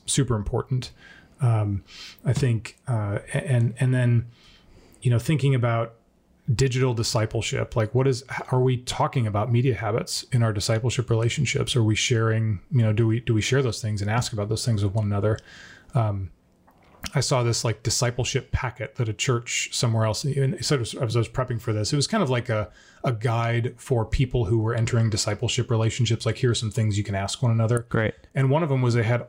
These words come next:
Speaker 1: all of these questions about digital habits and screen time and, and, uh, things like that. And so I just, this church would, had thought about, like, "Hey, we should really integrate this into, into our,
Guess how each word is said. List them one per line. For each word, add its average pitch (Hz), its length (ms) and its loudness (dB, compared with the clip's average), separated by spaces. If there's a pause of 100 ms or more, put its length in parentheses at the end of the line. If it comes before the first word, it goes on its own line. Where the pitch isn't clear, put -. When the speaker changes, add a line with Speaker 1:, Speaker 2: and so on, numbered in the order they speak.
Speaker 1:
all 156 300 2
of 135 80 0
these 135 160 2
questions 110 720 -2 (340)
about 117 440 0 (300)
digital 117 340 0
habits 110 460 -6
and 107 160 -2 (120)
screen 131 380 0
time 110 480 0
and, 123 500 -2
and, 107 340 2
uh, 101 200 2
things 120 260 0
like 107 160 -2
that. 107 220 -2
And 104 100 -4
so 113 160 2
I 107 40 2
just, 113 260 -2 (340)
this 135 160 0
church 127 300 -2
would, 117 200 -2
had 117 160 -2
thought 123 220 0
about, 113 260 0
like, 110 160 -2
"Hey, 131 120 2
we 110 120 0
should 107 180 -4
really 101 240 -2
integrate 101 340 -4
this 117 240 -2
into, 110 440 -4
into 113 200 2
our, 104 200 -2